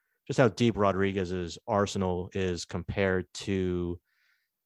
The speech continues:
Shane Baz, where, where he just has more weapons. To me, that would give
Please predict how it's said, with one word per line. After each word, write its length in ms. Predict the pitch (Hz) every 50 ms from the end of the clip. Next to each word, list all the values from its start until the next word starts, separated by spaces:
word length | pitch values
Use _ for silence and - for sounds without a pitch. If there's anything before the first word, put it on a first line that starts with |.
| - 120 _ _ -
Shane 300 | - - 110 101 92 90
Baz, 380 | 82 92 90 90 92 92 85
where, 160 | 92 95 95
where 120 | 104 110 110
he 60 | 110
just 180 | 101 113 104 -
has 180 | 117 101 87
more 280 | 90 92 101 98 90 85
weapons. 640 | 80 92 95 98 - 143 135 67 - - - - - _ _ _ -
To 80 | - 110
me, 300 | 104 104 113 113 113 104
that 160 | 98 104 104
would 140 | 101 92 90
give 400 | 98 101 98 95 92 87 85